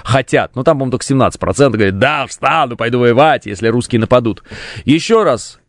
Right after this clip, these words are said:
всем немцам, внимание, русские не собираются, никогда не собирались и не собираются и не будут нападать на Германию. Но Германии нужно прекратить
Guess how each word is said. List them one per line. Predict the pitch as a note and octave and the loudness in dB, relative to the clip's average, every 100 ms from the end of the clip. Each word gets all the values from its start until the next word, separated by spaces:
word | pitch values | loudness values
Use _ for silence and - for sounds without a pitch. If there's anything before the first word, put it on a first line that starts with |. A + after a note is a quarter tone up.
| _ | _
всем | - F#3 G#3+ F#3+ | -4 0 0 2
немцам, | F3 C#3 - - - | 0 0 -4 -12 -8
внимание, | A#2 C#3 E3 F3 B2 F#2 - - - | 2 4 4 2 -2 -8 -12 -18 -2
русские | C#3 F3+ - F#3 E3+ - | 2 2 4 2 2 2
не | E3 F#3+ | 2 4
собираются, | F3+ F#3+ F3+ F3+ G3+ F3 - A2 C#3+ | 2 2 4 4 4 2 0 -8 0
никогда | C#3+ D#3 E3+ E3+ E3 | 2 2 0 0 0
не | D3+ | 0
собирались | C#3+ D3 F#3+ F3 | 0 2 2 0
и | - | 0
не | D#3 | 0
собираются | C3 D3 D3+ F3+ F3+ - | 2 4 4 4 2 -2
и | E3 | 2
не | D#3 | 4
будут | D#3 D#3 D#3 A#2 | 4 4 4 2
нападать | B2 A2+ A#2 B2+ C3 | 2 2 2 2 2
на | A#2+ | 0
Германию. | A#2 B2 A2 F2 D2+ - _ _ _ _ _ _ _ _ _ - | 2 2 2 0 -2 -14 _ _ _ _ _ _ _ _ _ 0
Но | D#3 | 2
Германии | D#3 F3 F3+ G3+ F#3+ D#3+ | 2 0 2 0 0 0
нужно | D3 E3 D3 D3+ | 2 2 4 0
прекратить | - E3 - D#3 D3 - E3 C#3+ - - | 2 0 0 -2 0 -2 -2 -2 -6 -14